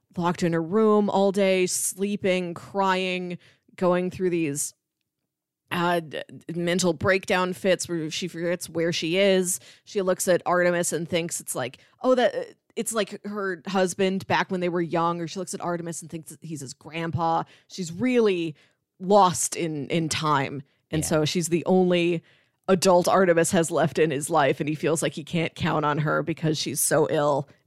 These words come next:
Speaker 1: and it's just him and Butler. And in the books, it is, it is his butler. That is his bodyguard. In the movies, it's like that's his dad's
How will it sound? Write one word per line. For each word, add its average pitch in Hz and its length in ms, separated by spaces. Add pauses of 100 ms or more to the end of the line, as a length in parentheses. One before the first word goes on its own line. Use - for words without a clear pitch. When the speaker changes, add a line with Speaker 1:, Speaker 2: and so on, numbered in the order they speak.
Speaker 1:
and 160 160
it's - 220
just 147 240
him 156 240
and 151 280 (360)
Butler. 135 680 (220)
And 160 100
in 170 60
the 170 80
books, 160 440
it 175 140
is, 160 300
it 196 160
is 180 140
his 180 300
butler. 170 380
That 190 160
is 180 120
his 208 380
bodyguard. 151 840 (380)
In 185 100
the 185 80
movies, 185 400
it's - 120
like 165 140
that's 175 220
his 165 180
dad's 156 720